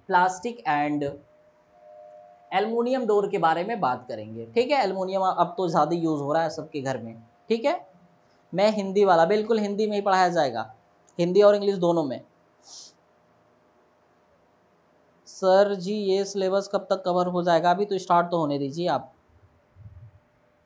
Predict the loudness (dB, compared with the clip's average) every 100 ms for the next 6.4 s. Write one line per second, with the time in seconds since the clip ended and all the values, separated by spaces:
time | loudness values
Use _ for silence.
0 | _ -20 -20 -20 _ _ _ _ -6 -4
1 | -4 -6 -12 _ _ _ _ _ -20 -20
2 | -20 -20 -20 -20 -20 -20 -20 -20 -20 -20
3 | -20 -20 -20 _ _ _ _ _ _ _
4 | _ _ -20 _ _ _ _ _ _ _
5 | -8 -4 0 2 2 2 2 0 0 -2
6 | -2 -6 -6